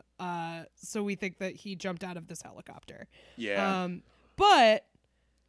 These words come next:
Speaker 1: jury's out. We'll, we'll get back to that. He, the, the, again, all this identifying stuff is off this body.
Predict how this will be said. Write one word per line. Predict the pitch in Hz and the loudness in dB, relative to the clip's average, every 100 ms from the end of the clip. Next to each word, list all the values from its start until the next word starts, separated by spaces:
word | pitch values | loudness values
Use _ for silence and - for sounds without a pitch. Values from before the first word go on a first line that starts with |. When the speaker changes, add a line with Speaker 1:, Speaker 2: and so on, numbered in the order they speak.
| _ _ _ 226 - | _ _ _ -12 0
Speaker 1:
jury's | 349 311 247 190 | 2 4 2 -2
out. | 151 - - | -8 -12 -2
We'll, | 311 320 | 0 0
we'll | - 320 | 0 0
get | 294 262 | 2 2
back | 240 220 | 2 2
to | 220 | -2
that. | 175 165 | -6 -6
He, | 185 247 240 | -2 0 -2
the, | 190 262 247 | -4 -4 -4
the, | 214 240 220 | -4 -8 -6
again, | 262 233 160 | 0 0 0
all | 175 240 277 | 2 4 4
this | 320 - | 4 0
identifying | 254 240 240 220 240 214 208 | 0 2 2 2 2 2 0
stuff | - 220 196 | -2 -2 -2
is | 196 | -4
off | 160 196 185 | -4 -2 -2
this | 196 - | -6 -6
body. | 202 180 175 170 165 | -4 -4 -4 -6 -10